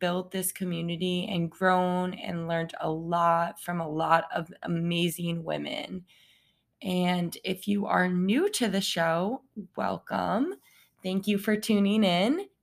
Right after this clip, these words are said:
In this episode, I'm going to reflect on the past year and kind of reshare my story. So hit the follow button. Check us out on Women Changing the Game's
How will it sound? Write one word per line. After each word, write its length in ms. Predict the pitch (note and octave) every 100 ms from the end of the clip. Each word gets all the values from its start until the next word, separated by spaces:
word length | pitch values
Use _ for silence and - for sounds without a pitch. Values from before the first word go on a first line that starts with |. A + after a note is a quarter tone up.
| -
In 180 | G#3 G#3
this 240 | A3 G#3+ -
episode, 800 | A3 A3 G#3+ G3+ G3+ G3+ A3 -
I'm 300 | G3+ F#3+ G3
going 400 | G3 F#3+ F#3+ F#3+ -
to 360 | G3+ F#3+ F#3 G#3+ -
reflect 600 | G3 - F#3+ F#3+ G3+ -
on 120 | G#3
the 80 | G#3+
past 480 | G#3+ F#3+ G#3 G#3 -
year 480 | F#3 F3 F#3 A3 B3+ -
and 480 | G3 F3+ F3+ F3+ F3+ - - _
kind 160 | A#3 C#4+
of 100 | C#4
reshare 380 | D4 - C4
my 120 | C#4 C#4
story. 600 | - A#3+ C4+ - A3 G#3+
So 760 | - - G3 F#3+ F#3 F#3 F#3 F3+ _ _ _ _ _
hit 220 | A#3+ B3
the 80 | D#4+
follow 340 | D#4+ C#4+ C#4
button. 480 | B3+ B3 A#3 A#3+ A#3+
Check 240 | A#3+ A3+ A3
us 140 | A3
out 180 | G3 F#3
on 320 | G3 G3 F#3+
Women 240 | G3 G#3
Changing 400 | G3+ G#3+ G3 G3
the 100 | F#3+
Game's 460 | F#3 F3+ F3 F3 -